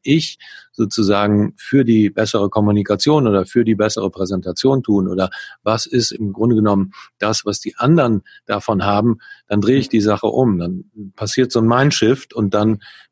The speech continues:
bin ich in einer anderen Situation. Dann bin ich nicht mehr so aufgeregt, weil ich die Gedanken von mir weg zum anderen lenke. Und dann kann ich auch ganz anders reagieren.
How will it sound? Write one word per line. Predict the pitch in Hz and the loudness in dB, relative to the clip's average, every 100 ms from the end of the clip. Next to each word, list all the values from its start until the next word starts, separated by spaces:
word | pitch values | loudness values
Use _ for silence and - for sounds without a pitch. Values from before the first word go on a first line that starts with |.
| - | -4
bin | 123 131 | -2 0
ich | 120 - | -4 -4
in | 123 117 | -2 0
einer | 110 | 0
anderen | 117 127 120 120 | 0 0 0 2
Situation. | 117 120 113 - 151 120 | 0 0 -2 0 0 2
Dann | 95 90 | 0 0
bin | 117 131 | 0 -2
ich | 113 | -4
nicht | 127 143 - | -2 -2 0
mehr | 110 98 | 0 2
so | 104 104 | 0 0
aufgeregt, | 110 104 - 98 117 - | 0 -2 -2 0 0 0
weil | 104 104 | 0 0
ich | 101 - | -2 -4
die | 104 98 | 0 0
Gedanken | 95 95 101 107 95 | 0 0 0 -2 -2
von | 101 | 0
mir | 101 95 | 2 2
weg | 95 110 - - - - | 2 -2 -4 -20 -20 -12
zum | - 107 | -2 -2
anderen | - 123 98 85 | 2 2 2 2
lenke. | 87 87 85 78 - - - - | 2 0 0 -4 -4 -20 -20 -18
Und | - 90 | -8 -2
dann | 117 | -2
kann | 117 131 | 0 -2
ich | 107 | 0
auch | 113 - _ | -4 -6 _
ganz | 113 123 - | -4 -2 0
anders | 131 127 - | 0 0 0
reagieren. | 110 95 90 143 127 117 139 | 0 0 0 2 2 2 -2